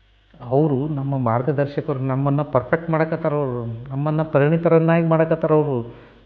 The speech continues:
ನಾವು ನಮ್ಮ ತಪ್ಪುಗಳನ್ನ ಅವರು, ಅವರೆಲ್ಲ ಕೆಲಸ ಬಿಟ್ಟು ನಮ್ಮ ತಪ್ಪುಗಳನ್ನ ತಿದ್ದಾಕತ್ತಾರ. ನಾವು ತಿದ್ಕೊಂಡು ನಾವು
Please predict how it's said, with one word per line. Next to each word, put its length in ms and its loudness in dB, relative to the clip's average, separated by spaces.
ನಾವು 260 2
ನಮ್ಮ 340 0
ತಪ್ಪುಗಳನ್ನ 560 4
ಅವರು, 460 0
ಅವರೆಲ್ಲ 420 4
ಕೆಲಸ 320 4
ಬಿಟ್ಟು 380 0
ನಮ್ಮ 220 0
ತಪ್ಪುಗಳನ್ನ 460 2
ತಿದ್ದಾಕತ್ತಾರ. 600 0
ನಾವು 220 0
ತಿದ್ಕೊಂಡು 600 0
ನಾವು 380 0